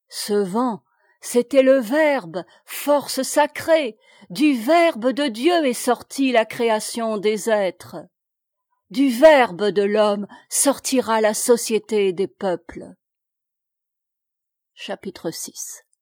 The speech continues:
Une fois monté sur cette tribune, l'homme qui était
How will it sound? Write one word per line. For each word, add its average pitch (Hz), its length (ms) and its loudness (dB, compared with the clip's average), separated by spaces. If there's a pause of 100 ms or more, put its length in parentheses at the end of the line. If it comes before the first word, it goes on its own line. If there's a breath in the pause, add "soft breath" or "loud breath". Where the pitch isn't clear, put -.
(440)
Une 233 240 -2
fois 294 320 -8
monté 220 560 -4
sur - 220 -10
cette 180 320 -6
tribune, 156 680 -8 (560)
l'homme 269 440 -2
qui 240 240 -4
était 254 480 -6